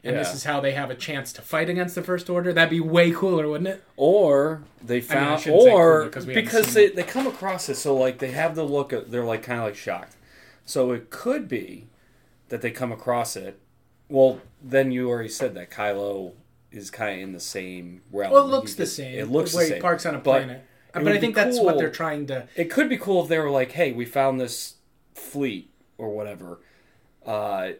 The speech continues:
Speaker 2: <clears throat> and they come across it and their shock is like,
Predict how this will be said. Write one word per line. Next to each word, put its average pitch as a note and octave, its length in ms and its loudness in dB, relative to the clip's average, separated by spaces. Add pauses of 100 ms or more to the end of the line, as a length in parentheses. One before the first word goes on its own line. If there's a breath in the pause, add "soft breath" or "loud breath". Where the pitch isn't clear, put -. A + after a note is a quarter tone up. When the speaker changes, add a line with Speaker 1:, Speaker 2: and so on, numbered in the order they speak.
Speaker 2:
<clears throat> - 160 -20
and - 1200 -4
they B2 80 0
come C3+ 240 0
across B2+ 400 0
it A2 80 -6
and A2+ 100 -10
their A2 160 -8
shock B2+ 400 -2
is G#2 160 -12
like, G2 260 -10